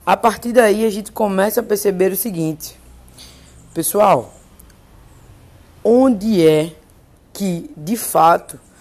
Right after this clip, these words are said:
nós estamos vivenciando toda a nossa vida? Num ambiente real ou num ambiente digital? Então, quando a gente começa a refletir sobre isso e a gente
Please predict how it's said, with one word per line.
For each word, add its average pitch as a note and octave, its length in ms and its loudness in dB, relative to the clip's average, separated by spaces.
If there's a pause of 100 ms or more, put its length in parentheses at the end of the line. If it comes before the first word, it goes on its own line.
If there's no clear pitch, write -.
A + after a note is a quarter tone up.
(280)
nós E3 320 0
estamos E3 800 -6 (500)
vivenciando F3+ 1500 -2 (720)
toda A3+ 480 6
a F#3+ 140 2
nossa F#3 400 0
vida? C#3+ 420 -10 (320)
Num E3 140 0
ambiente E3+ 640 0
real D#3 600 2
ou A#3+ 160 0
num A#3+ 200 0
ambiente G3+ 500 -4
digital? F3 580 -8 (880)
Então, F#3 120 -8
quando A3 160 2
a A3+ 40 6
gente A#3 200 -6
começa A3+ 400 -2
a - 20 2
refletir G#3 420 0
sobre E3 320 0
isso E3+ 440 -8
e E3 100 2
a D#3+ 80 2
gente E3 540 -8